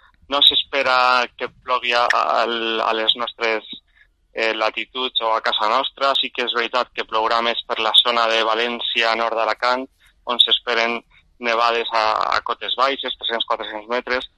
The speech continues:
No serà el cas a casa nostra i, per tant, tindrem una vesprada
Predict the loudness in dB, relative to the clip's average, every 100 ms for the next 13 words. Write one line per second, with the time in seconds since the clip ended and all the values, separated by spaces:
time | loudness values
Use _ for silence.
0 | _ -2 0 2 0 0 -2 0 -2 -2
1 | 0 -2 -2 0 -2 -2 _ -20 -20 _
2 | -14 -4 -4 0 -2 -2 -4 0 0 2
3 | 2 2 2 0 0 0 2 2 2